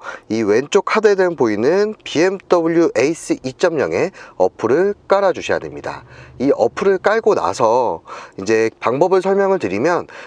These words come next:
저는 안드로이드 폰 기준으로 설명을 도와드리겠습니다. 먼저 상단바를 내리고 왼쪽 상단에 와이파이 모양을 길게 누르면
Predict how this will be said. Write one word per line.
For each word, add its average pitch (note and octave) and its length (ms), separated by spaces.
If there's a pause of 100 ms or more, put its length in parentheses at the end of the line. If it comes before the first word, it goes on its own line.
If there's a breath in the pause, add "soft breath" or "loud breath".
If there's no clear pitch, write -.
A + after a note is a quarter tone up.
(100)
저는 B2+ 360
안드로이드 G3 480
폰 F#3 260
기준으로 G#2+ 400
설명을 C3+ 320
도와드리겠습니다. F2+ 920 (320 loud breath)
먼저 G2+ 200
상단바를 G3+ 680
내리고 F#2+ 500 (240 loud breath)
왼쪽 A2+ 460
상단에 F#3 480
와이파이 E3 580
모양을 A2+ 340
길게 G#2+ 320
누르면 C#3 520